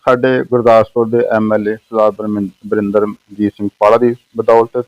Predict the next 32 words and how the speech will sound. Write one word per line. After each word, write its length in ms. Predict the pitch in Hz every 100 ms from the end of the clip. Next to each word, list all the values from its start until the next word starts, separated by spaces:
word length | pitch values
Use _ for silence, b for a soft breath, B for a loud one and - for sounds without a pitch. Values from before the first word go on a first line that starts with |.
| _
ਪ੍ਰਧਾਨ 400 | 120 120 117 98
ਸਾਹਿਬ 240 | - 104
ਬਲਜੀਤ 280 | 104 98 92 -
ਸਿੰਘ 100 | 98
ਦੀ 60 |
ਬਦੌਲਤ 460 | 104 104 101 101 _ _ _ _ _ _ _ _ _
ਛੇ 260 | - 135 135 139
ਏਕੜ 220 | 127 -
ਜ਼ਮੀਨ 380 | 117 110 104 104 127 _
ਪਿੰਡ 260 | 123 113 104
ਬੱਬਰੀ 480 | 98 101 80 117 147 _ _ _ _
ਤੇ 60 | 113
ਸਿੱਧਵਾਂ 360 | - 135 175
ਵਿੱਚ 180 | 120 92 _ _ _ _ _ _ _ _ _ -
ਅਸੀਂ 380 | 110 - 120 120 - _
ਅਮ, 100 | 107 110
ਆਪਣੀ 320 | 120 113 123 120
ਨਿੱਜੀ 280 | 117 120
ਜ਼ਮੀਨ 360 | 156 127 104 104
ਬਤੌਰ 420 | 104 98 117 107 107
ਮਾਲਕ 320 | 104 98 95 107
ਅਸੀਂ 180 | 98 113 156 _ _ _ _ _
ਕਮੇਟੀ 400 | 127 120 110 117
ਨੂੰ 160 | 110 110
ਅੱਜ 80 | 92
ਅਸੀਂ 300 | 101 - 104
ਉਹਨਾਂ 120 | 104
ਨੂੰ 20 |
ਰਜਿਸਟਰੀ 340 | 95 92 - 87
ਕਰਕੇ 220 | 90 90
ਦਿੱਤੀ 280 | 82 _
ਹੈ। 80 | 107